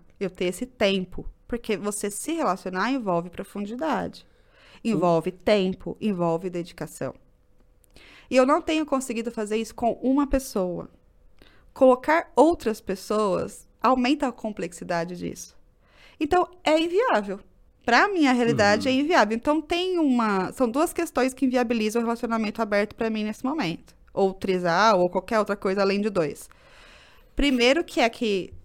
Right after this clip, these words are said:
Speaker 1: o racional e o emocional não estão alinhados.
Speaker 2: Uhum.
Speaker 1: E o segundo é uma questão mais prática de tempo mesmo.
Speaker 2: Sim.
Speaker 1: Então, é isso que eu penso <laughs> nesse momento sobre tudo isso.
Speaker 2: Nossa, mas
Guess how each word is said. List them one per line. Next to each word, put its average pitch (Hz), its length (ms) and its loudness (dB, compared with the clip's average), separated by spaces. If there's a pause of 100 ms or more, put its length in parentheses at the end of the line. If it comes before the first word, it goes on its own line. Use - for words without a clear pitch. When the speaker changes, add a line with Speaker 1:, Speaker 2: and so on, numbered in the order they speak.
Speaker 1:
o 190 80 -4
racional 190 680 2
e - 20 2
o 180 40 4
emocional 180 480 0
não 170 120 0
estão 170 560 0 (140)
alinhados. 190 760 2
Speaker 2:
Uhum. 202 220 -12
Speaker 1:
E 370 80 6
o 381 60 4
segundo 262 460 -2
é 302 40 2
uma 311 140 0
questão 285 300 -6
mais 262 180 -2
prática 226 480 -2
de 226 340 -6 (180)
tempo 226 340 -4
mesmo. 277 420 -10 (380)
Speaker 2:
Sim. 110 320 -12 (200)
Speaker 1:
Então, 240 180 0 (120)
é 233 140 2
isso 247 180 0
que - 60 -2
eu 262 80 2
penso 240 460 0 (120)
<laughs> - 100 0
nesse 208 400 -2
momento 208 360 -6
sobre 190 260 -8
tudo 208 280 -8
isso. - 480 -4
Speaker 2:
Nossa, 170 300 -2
mas 131 360 -4